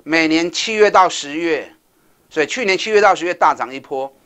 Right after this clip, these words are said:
我现在在等最后的买点出现，我在等最后买点出现，这个等我买了之后再来讲。这个买西啊，A B C调整，经历三个月，啊，是不是冲出去啊？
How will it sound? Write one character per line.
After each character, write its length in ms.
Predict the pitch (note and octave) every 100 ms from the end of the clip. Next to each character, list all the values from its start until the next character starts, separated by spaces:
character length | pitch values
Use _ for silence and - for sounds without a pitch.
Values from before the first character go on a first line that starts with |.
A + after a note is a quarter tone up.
| _ _
我 100 | C3+
现 100 | F3+
在 160 | A#3 E4
在 60 |
等 300 | - C3 G#2 _ _ _ _ _ _ _ _
最 180 | - A#3
后 140 | F#3 G#3
的 80 |
买 160 | D#3 D#3
点 180 | D3 A2+
出 180 | - C3
现， 220 | C#3 A2 _ _ _ _
我 80 | C#3+
在 80 | F#3+
等 140 | D#3
最 100 | -
后 140 | E3 D#3
买 160 | B2+
点 160 | B2 G2
出 160 | - G#2+
现， 200 | G#2 - _
这 100 | -
个 40 | B3+
等 140 | G3+
我 100 | G#3
买 140 | G3+ C#3
了 80 |
之 60 | C#3+
后 80 | D3
再 140 | D3+
来 100 | B2
讲。 200 | A#2+ F#2 - _ _ _ _ _ _
这 100 | -
个 100 | G3+
买 80 | F3
西 160 | C#3
啊 220 | C#3+ C#3+ - _ _ _ _ _ _
，A 160 | G#3+ A3
B 160 | A3
C 160 | G#3+ A3
调 260 | G3 E3+
整， 300 | F#3 D3 G#2 F2+ _ _ _ _ _ _ -
经 220 | A3 G#3+
历 120 | G#3+
三 240 | - E3
个 220 | E3+ G3 E3+
月， 240 | E3 E3 E3+ _ _ _ _ _ _ _
啊， 100 | F#3
是 120 | F3
不 40 | D3
是 60 |
冲 220 | - F#3
出 100 | E3+
去 100 | C#3
啊？ 160 | A2+ F#2+